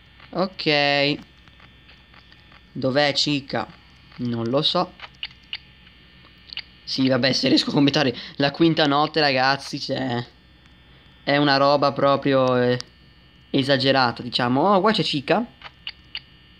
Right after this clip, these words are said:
Perfetto. Vero che devo controllare un po' Foxy. Perché Foxy? Cioè, veramente Foxy è partito subito.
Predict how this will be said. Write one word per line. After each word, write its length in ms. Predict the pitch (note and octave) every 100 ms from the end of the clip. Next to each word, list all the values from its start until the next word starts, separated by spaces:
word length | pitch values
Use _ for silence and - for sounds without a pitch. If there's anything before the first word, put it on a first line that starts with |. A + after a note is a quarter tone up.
| -
Perfetto. 560 | D3+ B2+ - - D#3+ - - _ - - - _ _ -
Vero 280 | F3+ A#3
che 100 | A3+
devo 120 | G#3+ G3
controllare 460 | F#3+ F3+ F3 E3+
un 100 | E3
po' 240 | D#3+ D#3+ D#3
Foxy. 560 | D#3+ C3+ - - B2+ - - -
Perché 280 | - A#4 C5
Foxy? 480 | - C#3+ - D#3+ - -
Cioè, 200 | - G#3+
veramente 500 | G#3 A#3+ A4+ C4+ F3+
Foxy 380 | - - - D#3
è 40 |
partito 400 | D#3 D#3+ - F3+
subito. 580 | F#3+ - C#3+ C#3 B2 A#2+